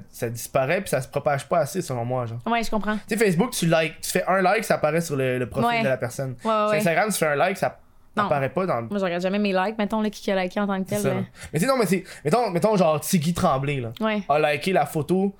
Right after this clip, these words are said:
Speaker 1: de, de Cassandra sur Instagram, c'est tout. Mais si Tiggy, si Tiggy Tremblay a, a liké la photo sur Facebook, ça va apparaître dans le feed de
Speaker 2: Ouais.
Speaker 1: ses amis comme quoi que lui l'a liké.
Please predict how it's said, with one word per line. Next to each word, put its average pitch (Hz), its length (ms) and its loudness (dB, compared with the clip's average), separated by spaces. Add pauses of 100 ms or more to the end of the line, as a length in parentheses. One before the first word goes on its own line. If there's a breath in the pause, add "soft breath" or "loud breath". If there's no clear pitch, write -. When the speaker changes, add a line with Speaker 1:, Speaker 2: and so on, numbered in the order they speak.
(320 soft breath)
Speaker 1:
de, 135 160 2
de 135 40 2
Cassandra 156 500 0
sur 160 120 -2
Instagram, 160 600 0 (460 soft breath)
c'est - 140 -6
tout. 185 240 2 (300 soft breath)
Mais 135 80 -2
si 175 160 -6
Tiggy, 254 420 -4
si - 300 -8 (100)
Tiggy 233 340 -4
Tremblay 202 400 2
a, 160 280 2
a 151 200 2
liké 160 140 -2
la 185 120 2
photo 175 240 0
sur 156 140 0
Facebook, 160 400 0
ça - 120 -2
va 160 180 -2
apparaître 185 400 2
dans 180 100 4
le 151 60 0
feed 180 220 -2
de 165 80 2
Speaker 2:
Ouais. 240 180 2
Speaker 1:
ses 202 60 2
amis 165 260 0
comme 143 160 -2
quoi 175 140 -2
que 160 120 -6
lui 175 140 0
l'a 139 260 2
liké. 135 260 -4